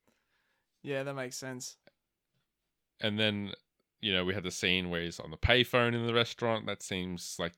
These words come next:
Speaker 2: it would never happen, even, like, a few years after this movie came out. Uh, and <laughs> the whole airport scene at the end as well. So this movie's pre nine eleven,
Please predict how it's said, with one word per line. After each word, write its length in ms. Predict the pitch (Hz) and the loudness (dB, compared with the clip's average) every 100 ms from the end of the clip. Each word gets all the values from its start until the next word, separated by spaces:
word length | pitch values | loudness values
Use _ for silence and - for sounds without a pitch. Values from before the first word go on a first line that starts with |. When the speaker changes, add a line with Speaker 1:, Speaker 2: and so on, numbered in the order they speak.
| - | -10
Speaker 2:
it 60 | 87 | -6
would 200 | 90 85 | -6 -4
never 220 | 85 85 | -4 -4
happen, 380 | 85 82 90 82 | -4 -4 -4 -4
even, 260 | 90 85 82 | -2 -4 -6
like, 140 | 82 - - | -10 -10 -14
a 60 | |
few 240 | - - 90 | -12 -6 -4
years 340 | 90 92 87 | -2 -2 -2
after 280 | 87 90 - | -6 -6 -8
this 340 | 92 90 - - _ _ - _ _ - | -8 -10 -12 -18 _ _ -20 _ _ -6
movie 200 | 98 98 | -6 -6
came 320 | - 98 98 | -2 -2 0
out. 260 | 101 110 - _ _ _ | -2 -4 -6 _ _ _
Uh, 240 | 98 90 85 | -8 -6 -4
and 480 | 98 95 92 90 - - 123 - - - | -2 0 2 0 -4 -6 -8 -10 -20 -20
<laughs> 520 | - _ _ _ - - | -20 _ _ _ -4 2
the 120 | 117 | 6
whole 340 | 160 202 208 - | 8 8 6 6
airport 480 | 117 - 117 107 - _ _ - | 6 6 6 6 2 _ _ -18
scene 320 | - 107 98 | 0 4 4
at 100 | 90 | 2
the 120 | 104 101 | 2 2
end 160 | 101 | 2
as 180 | 95 85 | 0 -2
well. 460 | 95 98 90 85 87 _ _ _ _ _ _ _ - - _ _ _ _ - | 2 4 4 4 -2 _ _ _ _ _ _ _ -20 -20 _ _ _ _ -4
So 120 | 117 | 0
this 180 | 123 147 | 0 2
movie's 320 | 196 151 - | 4 4 2
pre 340 | - - 107 107 | -2 2 4 4
nine 260 | 107 98 | 2 2
eleven, 340 | 92 87 - | 2 0 0